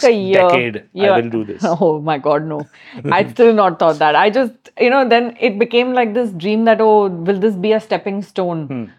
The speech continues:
Speaker 2: to something else?
Speaker 1: Hmm.
Speaker 2: It will be a stepping stone towards a restaurant,"
Speaker 1: Hmm.
Speaker 2: which I, it still was, I think, till at least up till the pandemic, I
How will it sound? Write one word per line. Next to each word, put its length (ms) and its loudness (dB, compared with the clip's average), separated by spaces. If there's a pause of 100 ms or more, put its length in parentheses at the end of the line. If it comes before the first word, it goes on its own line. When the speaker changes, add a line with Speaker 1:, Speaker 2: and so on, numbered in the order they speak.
(240)
Speaker 2:
to 100 0 (120)
something 320 -8
else? 200 -12
Speaker 1:
Hmm. 140 -10 (180)
Speaker 2:
It 120 -2
will 200 -2 (200)
be 60 2
a 80 0
stepping 400 -6
stone 360 -6
towards 480 -2
a 340 4
restaurant," 520 -6
Speaker 1:
Hmm. 160 -10 (300)
Speaker 2:
which 260 -6
I, 240 0 (120)
it 120 -20
still 320 0
was, 320 2
I 100 2 (100)
think, 140 -6
till 260 0
at 80 -18
least 160 -4 (100)
up 80 -20
till 100 -4
the 100 -2 (100)
pandemic, 400 -8
I 60 -4